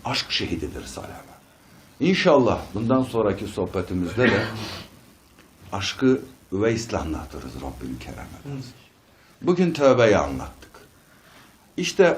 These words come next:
tövbeden anlaşılması gereken mesele budur. Sizler de aynı salebenin yaşadığını yaşayacaksınız.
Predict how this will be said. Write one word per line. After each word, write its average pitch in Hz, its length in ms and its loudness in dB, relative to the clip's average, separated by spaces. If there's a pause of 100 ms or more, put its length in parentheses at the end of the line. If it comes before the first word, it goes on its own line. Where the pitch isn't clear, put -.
tövbeden 151 480 4
anlaşılması 113 680 -2
gereken 92 460 0
mesele 78 520 -4
budur. 73 320 -8 (640)
Sizler 135 440 -2
de 131 60 2
aynı 110 200 0
salebenin 95 520 2
yaşadığını 87 520 0
yaşayacaksınız. 92 1040 -8